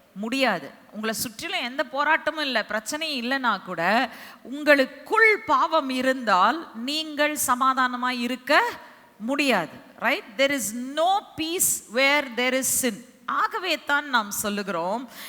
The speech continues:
இந்த சமாதான உடன்படிக்கை கிறிஸ்து இயேசுவின் மூலமாய்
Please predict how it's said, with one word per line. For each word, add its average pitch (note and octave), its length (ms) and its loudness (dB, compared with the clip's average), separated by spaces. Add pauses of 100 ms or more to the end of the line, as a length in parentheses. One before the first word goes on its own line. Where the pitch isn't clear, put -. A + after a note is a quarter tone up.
இந்த C4+ 300 0
சமாதான E4+ 840 4
உடன்படிக்கை C#4+ 1160 0
கிறிஸ்து D#4 600 -2
இயேசுவின் D4 920 0
மூலமாய் B3+ 580 2